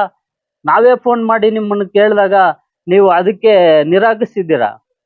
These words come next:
ದಯವಿಟ್ಟು ನಿಮ್ಗೆ ಕೊಡೋದು ಒಂದೇ ಎಚ್ಚರಿಕೆ, ಜನಗಳಿಗೆ already ಪ್ರತಿ ಒಂದು ಹಳ್ಳಿ ಹಳ್ಳಿಯಲ್ಲೂ ಸಮುದಾಯ ಜನದವ್ರಿಗೆ ನಿಮ್ಮಿಬ್ಬರ ಬಗ್ಗೆ ಗೊತ್ತಿದೆ.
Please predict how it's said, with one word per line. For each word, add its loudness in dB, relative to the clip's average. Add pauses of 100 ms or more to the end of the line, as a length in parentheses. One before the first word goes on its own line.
(800)
ದಯವಿಟ್ಟು 0
ನಿಮ್ಗೆ 0
ಕೊಡೋದು 0
ಒಂದೇ 0
ಎಚ್ಚರಿಕೆ, -4 (200)
ಜನಗಳಿಗೆ 0
already 2
ಪ್ರತಿ -2
ಒಂದು 0
ಹಳ್ಳಿ 0
ಹಳ್ಳಿಯಲ್ಲೂ 0
ಸಮುದಾಯ 0
ಜನದವ್ರಿಗೆ 0
ನಿಮ್ಮಿಬ್ಬರ -4
ಬಗ್ಗೆ -2
ಗೊತ್ತಿದೆ. 0